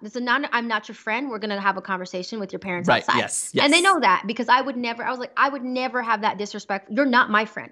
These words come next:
Speaker 1: How I talk to my adult friends is not how I'm gonna talk to my tenth graders,"
Speaker 2: Right.
Speaker 1: right? And so I think that it's, like, understanding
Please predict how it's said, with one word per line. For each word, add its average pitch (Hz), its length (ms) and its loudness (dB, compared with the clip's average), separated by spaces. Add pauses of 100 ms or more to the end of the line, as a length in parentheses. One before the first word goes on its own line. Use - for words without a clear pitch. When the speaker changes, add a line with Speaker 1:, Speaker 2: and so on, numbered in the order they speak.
Speaker 1:
How 262 180 -4
I 294 80 0
talk 320 180 4
to 302 100 -8
my 269 140 2
adult 196 260 -4
friends 294 220 0
is 214 80 -6
not 277 260 0
how 302 100 6
I'm 302 60 6
gonna 254 120 -2
talk 226 200 0
to - 80 -12
my 202 140 -4
tenth 180 240 -10
graders," 113 260 -4
Speaker 2:
Right. - 100 2
Speaker 1:
right? 202 260 0 (580)
And 254 120 2
so 240 500 4 (500)
I 254 100 6
think 277 280 -4
that 240 280 2
it's, 226 180 -6
like, 226 220 -2
understanding 247 760 -4